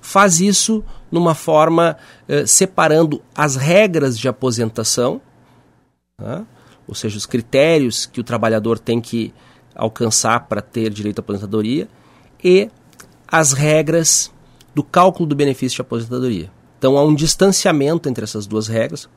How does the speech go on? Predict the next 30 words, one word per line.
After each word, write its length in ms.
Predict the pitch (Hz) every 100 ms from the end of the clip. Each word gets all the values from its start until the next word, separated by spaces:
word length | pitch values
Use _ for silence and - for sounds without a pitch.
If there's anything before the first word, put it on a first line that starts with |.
| _
proposital, 960 | 160 165 143 135 117 - 113 110 160 - _ _ _ _ _ _ _ _ -
é, 340 | 117 104 92
divulgado 640 | 110 151 165 131 131 135 131
como 460 | - 127 127 123 -
uma 400 | 120 120 113 104 -
economia, 840 | 123 - 120 110 98 107 127 -
o 40 | -
que 120 | 117
na 80 | 110
verdade 340 | 107 110 110
é 40 | 107
um 100 | 104
choque 520 | - 120 123 - 110
recessivo, 760 | 101 104 - 95 - 107 135
as 100 | 123
pessoas 280 | - - 101
vão 100 | 104
ter 180 | - 110
menor 520 | 107 117 120 117 135
poder 260 | - 98 95
de 100 | -
compra, 380 | - - - - _ _ _ _ _ _ _ _ _
tá? 120 | - - _ _ - _ _ _ _
Faz 400 | - 160 170 143
isso, 460 | 151 160 - 196 185 - - _
é, 220 | 147 143 147
de 120 | 131
uma 200 | 165 170
forma 680 | 151 147 139 151 156 160 - _
extremamente 1200 | - - 180 208 202 160 160 170 165 - 165 160